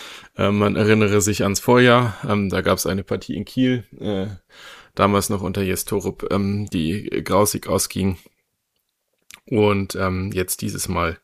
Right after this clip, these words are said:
ähm, sah das dann schon anders aus und, äh, entsprechend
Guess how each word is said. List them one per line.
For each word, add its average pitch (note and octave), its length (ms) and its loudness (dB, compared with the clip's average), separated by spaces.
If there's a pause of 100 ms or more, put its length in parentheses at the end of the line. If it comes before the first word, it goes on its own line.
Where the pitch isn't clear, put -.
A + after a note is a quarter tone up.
(760)
ähm, F#2 600 -4
sah F2+ 220 -4
das F#2 160 -4
dann F#2 160 -4
schon - 160 -6
anders F#2+ 320 -2
aus F2+ 280 -2
und, F2+ 380 -6
äh, F2+ 220 -4
entsprechend F2+ 720 -6